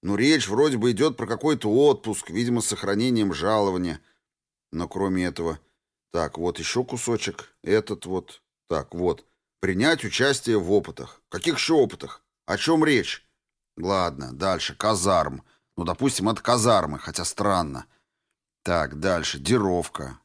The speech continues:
Это что?" "Если предположим, что это буква "Н", тогда выходит командировка", подсказал Муромцев, заглядывавший из-за плеча. Но самое досадное, что с подписью ничего не понятно.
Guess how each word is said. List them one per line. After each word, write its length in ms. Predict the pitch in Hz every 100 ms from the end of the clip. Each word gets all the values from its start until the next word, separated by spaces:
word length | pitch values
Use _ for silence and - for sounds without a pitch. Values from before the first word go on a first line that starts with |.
| _
Это 240 | 98 87
что?" 380 | 80 - 69 65 _ _ _ _ _ _ _ _ -
"Если 420 | 82 139 160 156
предположим, 840 | 120 123 - 120 98 90 87 107
что 240 | 101 95 120
это 200 | 131 90
буква 400 | 82 - 87 -
"Н", 380 | 80 82 104 143
тогда 340 | - 82 67 87
выходит 480 | 123 - 104 131
командировка", 1000 | - 110 120 123 143 165 123 - - 64 - _ _ -
подсказал 560 | 87 - 90 85 78
Муромцев, 600 | 78 95 123 147 139 147
заглядывавший 840 | 107 104 82 82 92 101 104 - 101
из-за 200 | 90 98
плеча. 580 | 107 101 - 80 53 - _ _ _ _ _ _ _
Но 140 | 76
самое 480 | 82 - 139 147 120
досадное, 640 | 101 104 127 101 80 85
что 220 | 80 - 98
с 120 | -
подписью 580 | - 135 135 101 - 85
ничего 360 | 85 95 85
не 100 | 82
понятно. 600 | 76 98 90 67 62 60